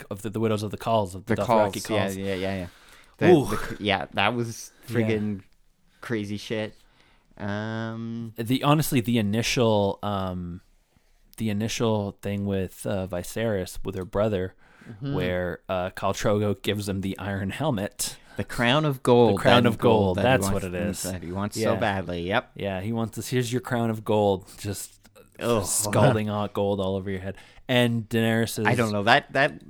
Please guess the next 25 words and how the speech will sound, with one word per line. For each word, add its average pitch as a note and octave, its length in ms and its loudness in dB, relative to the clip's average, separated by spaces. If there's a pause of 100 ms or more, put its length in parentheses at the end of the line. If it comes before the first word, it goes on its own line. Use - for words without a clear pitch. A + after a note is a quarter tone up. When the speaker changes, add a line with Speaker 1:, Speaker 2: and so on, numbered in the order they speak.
Speaker 2:
I G#2+ 100 -2
think G#2 200 -4
kinda G#2 180 0
goes G2+ 280 -2
to G2+ 100 -6
the, F2+ 240 -6 (140)
the G2+ 100 -2
next G2+ 300 -4
subject, E2+ 500 -6
which - 140 -14
I F#2+ 80 -4
was F2+ 100 -8
gonna F2+ 160 -12
talk F#2+ 160 -6
about, E2 200 -10
the F#2+ 60 -12
traumatic G2+ 640 -2
<laughs> - 0 -
moments. A#2+ 280 2
Speaker 1:
Yeah, F#2 540 2 (200)
Daenerys's A#2 720 0
reaction G#2 640 -2
to F#2+ 200 -4
it, F2 220 -8
though, E2+ 360 -6